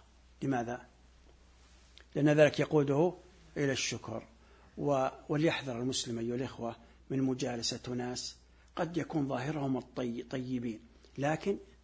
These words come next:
بس يتشكون، هذا مجالستهم خطأ.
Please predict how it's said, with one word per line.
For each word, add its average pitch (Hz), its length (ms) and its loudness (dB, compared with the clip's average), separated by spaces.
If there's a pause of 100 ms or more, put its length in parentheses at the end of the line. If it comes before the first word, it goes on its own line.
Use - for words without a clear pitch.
(140)
بس - 160 0
يتشكون، - 560 -6 (1160)
هذا 135 340 -2
مجالستهم 120 800 -6
خطأ. - 280 -18